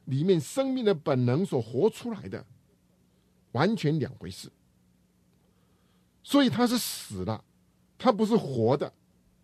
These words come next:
这种情况，他不能传递神的生命。神救我们，是把他的生命给我们。人从基督徒的生活中所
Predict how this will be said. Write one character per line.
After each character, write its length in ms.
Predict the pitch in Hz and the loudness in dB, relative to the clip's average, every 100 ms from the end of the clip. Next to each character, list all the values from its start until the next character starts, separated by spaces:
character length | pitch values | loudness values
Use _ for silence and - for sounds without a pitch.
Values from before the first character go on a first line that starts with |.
| _ _ _ _ _ _ _ _ _ _ _ _ | _ _ _ _ _ _ _ _ _ _ _ _
这 200 | - 311 | 4 6
种 220 | 226 156 120 | 8 6 4
情 240 | - 117 | 2 0
况， 240 | 135 113 | 0 -4
他 100 | - 170 | -4 -8
不 180 | - 269 | -2 0
能 180 | 156 | 2
传 480 | 151 - - 90 131 165 | -2 -8 -12 -4 -2 -2
递 180 | 196 | -6
神 260 | 104 - 80 | -8 -10 -12
的 80 | 78 | -12
生 220 | - 67 | -12 -16
命。 120 | 64 - _ _ _ _ _ _ _ _ _ | -18 -20 _ _ _ _ _ _ _ _ _
神 280 | - 147 156 | -2 2 2
救 120 | 143 | 2
我 220 | 214 131 98 | 2 2 0
们， 380 | 90 87 107 - _ | -2 -4 -6 -8 _
是 160 | - 233 | 0 0
把 160 | 143 | 2
他 160 | 123 156 | -2 0
的 80 | 139 | -2
生 420 | - - 285 269 | -4 -4 0 0
命 220 | 254 160 | 2 2
给 200 | 107 95 | 0 -4
我 120 | 87 71 | -8 -10
们。 80 | - - _ _ _ _ _ - | -16 -20 _ _ _ _ _ -4
人 380 | 120 156 226 - | 0 2 0 -8
从 260 | - 135 147 | -8 -6 -4
基 180 | 196 | -6
督 120 | 214 202 | -8 -6
徒 120 | 139 | -4
的 60 | |
生 240 | 123 156 151 | -4 -4 -6
活 160 | 113 | -6
中 240 | 98 104 120 | -8 -8 -10
所 280 | - 110 | -8 -8